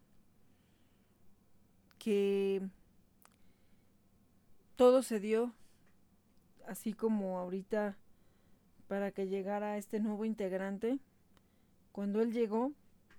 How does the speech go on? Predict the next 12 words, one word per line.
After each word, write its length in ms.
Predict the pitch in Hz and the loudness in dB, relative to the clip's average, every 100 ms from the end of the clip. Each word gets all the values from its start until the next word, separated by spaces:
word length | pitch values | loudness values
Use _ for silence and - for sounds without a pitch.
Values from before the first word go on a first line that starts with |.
| - - - _ - | -20 -20 -20 _ -14
fue 180 | - 190 | -8 -6
porque 340 | 202 196 196 214 - _ 202 | -6 -8 -8 -10 -18 _ -4
Boris 380 | 208 202 202 | -2 -2 -4
partió 440 | - 175 - 196 185 _ - - - - _ - _ | -6 -10 -6 -8 -8 _ -20 -20 -20 -20 _ -20 _
y 120 | 226 | 0
le 140 | 220 202 | 2 2
dejó 260 | 196 220 | 0 -4
su 140 | 208 233 | -4 -2
lugar, 360 | 202 185 202 | -2 0 -2
y 80 | 220 | -4
también 460 | 202 196 190 208 214 | -6 -8 -6 -6 -6
quizás 520 | 214 - 214 214 | -6 -4 -2 -4